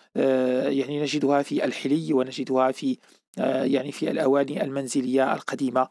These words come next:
إذن ه-، هذه، كل هذه من، من التراث. آه، وضرورة الحفاظ على هذا التراث،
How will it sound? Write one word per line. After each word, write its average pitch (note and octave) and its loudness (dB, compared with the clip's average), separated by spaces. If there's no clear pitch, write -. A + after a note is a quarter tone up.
إذن C3+ 0
ه-، C3+ 0
هذه، C#3+ 0
كل D#3 -4
هذه C3+ -2
من، C3+ -6
من C3+ -8
التراث. B2+ -2
آه، C#3+ 4
وضرورة E3 2
الحفاظ D#3+ 0
على C#3 -2
هذا C#3 0
التراث، C3+ 0